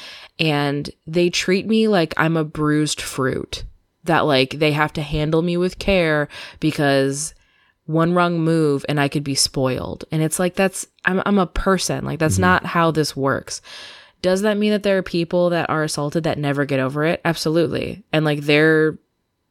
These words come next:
Speaker 1: their way of processing and mourning is completely valid. But that wasn't my way of processing and mourning. My way of processing and mourning was that I was so sick and tired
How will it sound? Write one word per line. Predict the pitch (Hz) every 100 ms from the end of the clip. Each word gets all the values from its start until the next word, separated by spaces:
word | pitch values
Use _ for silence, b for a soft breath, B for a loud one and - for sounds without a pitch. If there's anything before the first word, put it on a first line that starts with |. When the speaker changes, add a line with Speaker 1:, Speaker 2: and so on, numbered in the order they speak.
| _
Speaker 1:
their | 156 156
way | 156 151 151
of | -
processing | 151 147 170 160 175
and | 156 139
mourning | 135 143 170 180
is | - 139
completely | 156 143 151 156
valid. | 139 131 139 127 - - B B B B
But | 170
that | 151 151
wasn't | 165 165 170 135
my | 143
way | 139 139
of | 135
processing | - 139 143 147 139
and | 131
mourning. | 131 127 113 107 -
My | 147 151
way | 165 165
of |
processing | - 151 151 151 160 151
and | 143
mourning | 143 143 135 139 - _ _ _ _ _ _ _ _ _
was | 165 160
that | 156
I | 143
was | 143
so | - 151 160
sick | 165 - 156
and | 165
tired | 151 147 139 135